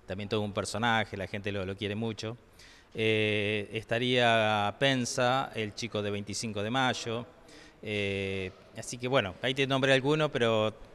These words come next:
todos referentes y todos para pelear la punta. En cuanto a damas, vendría Nadia Rodríguez, la hija del Gallo Rodríguez,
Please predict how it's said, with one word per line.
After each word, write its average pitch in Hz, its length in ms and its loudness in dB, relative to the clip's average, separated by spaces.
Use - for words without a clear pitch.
todos 135 300 4
referentes 131 580 0
y 120 40 0
todos 131 240 4
para 113 180 2
pelear 107 260 2
la 101 140 0
punta. 90 420 -6
En 110 180 -2
cuanto 117 320 2
a 123 60 6
damas, 160 640 4
vendría 120 500 2
Nadia 127 280 4
Rodríguez, 165 640 2
la 107 140 -2
hija 117 300 0
del 110 380 -2
Gallo 131 400 2
Rodríguez, 151 520 2